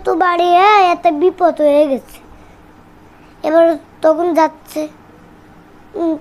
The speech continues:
যাচ্ছি, যাচ্ছি, যা, আমার আর ও সময় আছে তোর যুদ্ধ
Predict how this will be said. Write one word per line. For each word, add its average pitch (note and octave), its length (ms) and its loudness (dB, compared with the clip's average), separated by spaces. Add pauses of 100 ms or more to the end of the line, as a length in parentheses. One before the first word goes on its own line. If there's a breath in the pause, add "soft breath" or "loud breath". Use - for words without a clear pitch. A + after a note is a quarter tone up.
(180)
যাচ্ছি, F#4 320 -2
যাচ্ছি, F#4 420 2 (1000 loud breath)
যা, F4+ 180 0 (1160 loud breath)
আমার F4+ 320 0
আর G#4+ 460 0 (460 loud breath)
ও E4+ 120 -2 (360)
সময় G4+ 320 0
আছে G#4 500 0 (840 loud breath)
তোর G4 440 2
যুদ্ধ D4 340 0